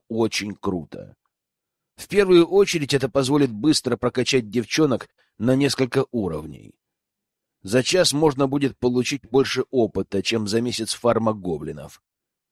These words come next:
Ну, если мы говорим про их скорость фарма.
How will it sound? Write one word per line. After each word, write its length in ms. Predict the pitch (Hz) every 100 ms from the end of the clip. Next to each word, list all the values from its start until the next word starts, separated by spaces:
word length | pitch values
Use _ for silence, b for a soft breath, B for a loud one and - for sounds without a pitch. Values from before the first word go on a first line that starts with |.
| _ _ _ _ _
Ну, 320 | 139 151 101 - _
если 380 | 98 95 - 98
мы 160 | 101
говорим 460 | 101 104 110 120 113
про 120 | 113
их 240 | 120 131 -
скорость 440 | - 143 156 -
фарма. 560 | - 165 87 73 64